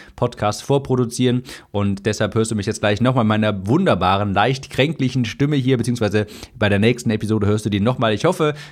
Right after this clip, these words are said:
das, äh, lä-, <laughs> schreckt dich nicht davon ab, hier diese Episoden zu hören. Und falls du Klick im Kopf dir anhören willst, auf Audible als Hörbuch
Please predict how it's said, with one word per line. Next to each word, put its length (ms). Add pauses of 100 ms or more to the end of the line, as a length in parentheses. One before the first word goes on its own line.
das, 320
äh, 240
lä-, 400
<laughs> 80
schreckt 320
dich 160
nicht 200
davon 260
ab, 180
hier 140
diese 260 (240)
Episoden 500
zu 160
hören. 240 (200)
Und 260 (160)
falls 320
du 280
Klick 220
im 120
Kopf 200
dir 140
anhören 260
willst, 220
auf 200
Audible 400
als 200
Hörbuch 360